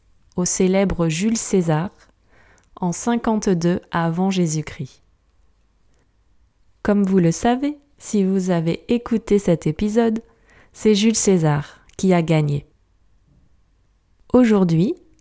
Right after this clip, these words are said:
je vous raconte ce qui s'est passé après cette bataille. Nous allons voir comment les Romains ont transformé la Gaule et créé une nouvelle civilisation, la civilisation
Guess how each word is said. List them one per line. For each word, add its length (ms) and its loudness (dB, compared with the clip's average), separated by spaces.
je 200 0
vous 180 2
raconte 680 -2
ce 160 -4
qui 180 -4
s'est 160 0
passé 540 -4
après 480 2
cette 260 -2
bataille. 500 0
Nous 240 2
allons 280 4
voir 600 -2
comment 340 4
les 160 4
Romains 540 0
ont 120 -2
transformé 720 -2
la 180 2
Gaule 320 2
et 120 -2
créé 440 2
une 180 4
nouvelle 360 2
civilisation, 960 0
la 160 0
civilisation 1080 0